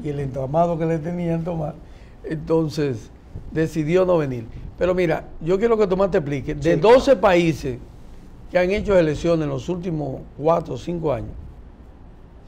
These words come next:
Speaker 1: solo uno del partido oficial ha podido retener el poder.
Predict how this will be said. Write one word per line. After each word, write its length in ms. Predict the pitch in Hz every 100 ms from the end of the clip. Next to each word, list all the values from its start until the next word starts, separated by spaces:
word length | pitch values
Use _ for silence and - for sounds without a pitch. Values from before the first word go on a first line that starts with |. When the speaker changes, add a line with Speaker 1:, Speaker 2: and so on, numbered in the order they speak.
| - - - - - - -
Speaker 1:
solo 440 | - 202 226 202
uno 360 | 180 165 123 110 - - - - - - - - - - - - - - - - - - 165
del 200 | 143 127
partido 760 | 131 117 180 208 196 185 180 - - - - - -
oficial 600 | 151 170 135 156 131 - - - - -
ha 120 | 151
podido 400 | 165 151 170 156
retener 480 | 139 120 127 127 127
el 120 | 117
poder. 340 | - 104 95